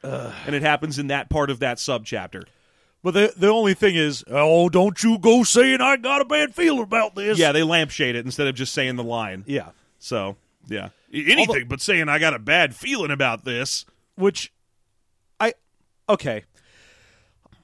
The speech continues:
Speaker 1: I don't know why you would say, "I've got a bad feeling about this," 'cause it's not like this is a situation where
Speaker 2: That could go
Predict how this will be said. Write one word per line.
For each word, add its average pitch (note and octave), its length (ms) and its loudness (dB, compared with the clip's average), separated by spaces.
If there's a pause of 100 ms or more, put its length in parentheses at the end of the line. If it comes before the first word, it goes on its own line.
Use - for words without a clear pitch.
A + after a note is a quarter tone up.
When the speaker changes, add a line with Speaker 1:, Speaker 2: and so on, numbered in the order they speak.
(180)
Speaker 1:
I G#3+ 100 2
don't C4+ 200 2
know C4 100 6
why F#3+ 240 4
you A3+ 140 2
would G3 140 0
say, F#3+ 300 4
"I've E3 280 2
got F3+ 220 4
a F3 60 0
bad D#3 340 2
feeling E3+ 320 -2
about F3+ 360 0
this," G3+ 440 -2 (180)
'cause A3+ 180 4
it's - 200 0
not D#4+ 260 2
like G#3+ 340 2
this A3 200 2
is F#3+ 120 -2
a G3+ 80 4
situation F#3 680 0
where E3 260 4
Speaker 2:
That - 80 -6
could G#3 200 6
go A3 60 8